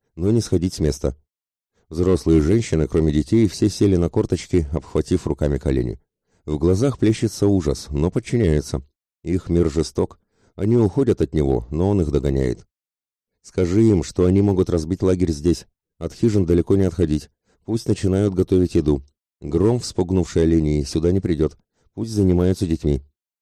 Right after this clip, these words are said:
Женщина повторила эти слова на другом языке, после чего Архип заявил, что определил его как арийский хинтко.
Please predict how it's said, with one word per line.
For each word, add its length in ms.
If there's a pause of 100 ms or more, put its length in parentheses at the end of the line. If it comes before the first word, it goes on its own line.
(300)
Женщина 560
повторила 460
эти 220
слова 340
на 100
другом 320
языке, 400 (380)
после 260
чего 300
Архип 260
заявил, 480
что 220
определил 440
его 440
как 180
арийский 540
хинтко. 500